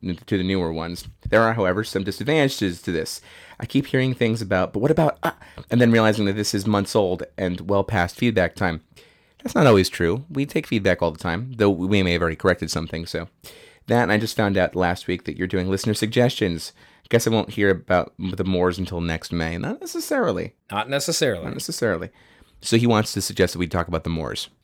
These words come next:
Speaker 2: And
Speaker 1: Noted.
Speaker 2: just, just to politically correctify that as well, we're talking
Speaker 1: Yeah.
Speaker 2: about, um, the folks who are inhabiting Morocco and North, North
Speaker 1: Sure.
Speaker 2: Africa.
Speaker 1: Um, he was also mentioning that, uh,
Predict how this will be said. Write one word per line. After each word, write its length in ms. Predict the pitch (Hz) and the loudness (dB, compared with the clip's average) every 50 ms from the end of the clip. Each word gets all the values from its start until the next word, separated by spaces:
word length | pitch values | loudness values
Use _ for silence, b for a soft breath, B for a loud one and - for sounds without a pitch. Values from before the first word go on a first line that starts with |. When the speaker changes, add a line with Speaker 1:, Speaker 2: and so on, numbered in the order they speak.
| _ - | _ -4
Speaker 2:
And 140 | - - | -2 0
Speaker 1:
Noted. 180 | 101 101 101 95 | 2 2 4 4
Speaker 2:
just, 260 | 170 170 165 - - - | 4 4 4 2 -2 0
just 340 | - 175 160 - - _ | 0 0 0 -2 -6 _
to 240 | - - 143 127 104 98 - | -8 -6 -4 -4 -6 -8 -12
politically 500 | - 131 127 139 143 139 139 - 123 117 | -10 -4 0 0 0 0 -2 -4 -6 -6
correctify 720 | - - - 127 117 110 - - 113 - - 110 98 95 | -6 -6 -2 0 0 0 -2 -6 -10 -6 -4 -4 -2 -2
that 180 | 95 98 98 98 | -4 -6 -6 -8
as 140 | 92 92 101 | -8 -8 -8
well, 160 | 104 95 90 | -8 -6 -6
we're 80 | 92 | -6
talking 300 | 98 - 117 107 - 101 104 | -4 -4 -4 -2 2 2 4
Speaker 1:
Yeah. 80 | 95 | 4
Speaker 2:
about, 260 | 82 98 95 98 - b b b b b b b - | 4 2 -2 -4 -6 b b b b b b b -8
um, 320 | - 110 104 98 95 101 101 | -6 -6 -6 -4 -6 -8 -8
the 80 | 110 | -6
folks 300 | - - 123 113 - - | -4 -2 -4 -2 -2 -6
who 100 | 127 120 | -6 -4
are 40 | 113 | -4
inhabiting 500 | 107 104 101 110 107 98 101 101 98 98 | -4 -6 -6 -6 -6 -6 -6 -6 -6 -6
Morocco 580 | 104 104 107 107 107 104 101 - - 110 98 95 | -6 -6 -6 -4 -4 -4 -4 -6 -6 -6 -6 -6
and 100 | 92 92 | -6 -6
North, 420 | 92 92 87 - - - - _ - | -8 -8 -10 -10 -14 -20 -20 _ -14
North 160 | 113 107 95 | -8 -4 0
Speaker 1:
Sure. 140 | 98 92 - | 2 2 2
Speaker 2:
Africa. 360 | 87 80 - 85 78 - - - B B B B B B B B B - | 0 -4 -10 -16 -18 -18 -20 -20 B B B B B B B B B 2
Speaker 1:
Um, 160 | 120 117 - | 4 4 4
he 220 | - 120 127 127 127 | 2 0 2 4 4
was 140 | 131 123 143 | 6 6 4
also 240 | 139 143 - - | 4 4 4 4
mentioning 540 | 127 120 113 110 - - 113 107 104 101 92 | 4 4 4 4 2 2 2 2 2 2 2
that, 260 | 98 92 87 - - 98 | 2 2 2 2 0 0
uh, 240 | 90 82 78 85 | 0 2 0 -2